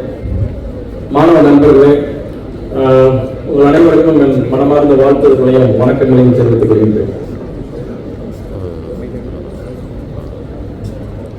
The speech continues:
இந்த மேற்கு தொடர்ச்சி மலை, the first biosphere reserve in the country.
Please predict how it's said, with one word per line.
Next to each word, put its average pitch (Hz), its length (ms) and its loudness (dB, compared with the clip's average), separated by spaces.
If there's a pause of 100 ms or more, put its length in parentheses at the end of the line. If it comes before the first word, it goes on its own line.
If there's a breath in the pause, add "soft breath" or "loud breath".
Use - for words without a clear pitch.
(760)
இந்த 160 160 2
மேற்கு 202 420 4
தொடர்ச்சி 190 380 2
மலை, 156 500 0 (3000)
the 156 180 0
first 196 240 2
biosphere 180 680 4
reserve 170 320 4
in 151 60 0
the 147 80 4
country. 135 380 0